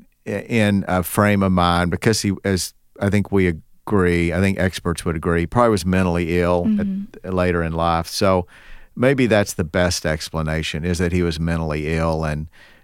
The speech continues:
Speaker 1: and, um, couldn't take care of the things that in a clear, in a clear state of mind that he would have.
Speaker 2: Mm-hmm.
Speaker 1: Yeah, 'cause he was a
Speaker 2: Okay.
Speaker 1: control freak.
Speaker 2: Yes.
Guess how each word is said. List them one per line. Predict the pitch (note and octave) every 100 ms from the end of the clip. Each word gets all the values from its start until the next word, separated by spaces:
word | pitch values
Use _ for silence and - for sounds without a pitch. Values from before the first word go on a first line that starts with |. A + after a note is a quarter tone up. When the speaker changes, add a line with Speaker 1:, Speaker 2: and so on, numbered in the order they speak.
| -
Speaker 1:
and, | F#2 F2+ E2+ F2+
um, | F2+ F2 E2 D#2+ - - -
couldn't | - A2+ G2 F#2 - -
take | G#2+ G2 -
care | G#2 F#2
of | F2
the | F2
things | - F#2 E2+ E2
that | - E2+ E2 - -
in | F#2 E2+
a |
clear, | D#2 - G#2+ G2 F2+ F2 _ _ _ _ _ _ _
in | G2+
a | F2
clear | - G#2
state | F2+ - F#2
of | E2
mind | E2+ E2 D#2
that | D2 D2+
he | C#2+
would | C2+ B1 -
have. | A3+
Speaker 2:
Mm-hmm. | G#3 G3+ F#3+ - - - - _ - _ _ _
Speaker 1:
Yeah, | E2+ E2+
'cause | G2+ A2
he |
was | B2 D#3+ C3+
a |
Speaker 2:
Okay. | G#2+
Speaker 1:
control | E2+ - F#2+ E2
freak. | - - - -
Speaker 2:
Yes. | A3+ G#3 F#3 - -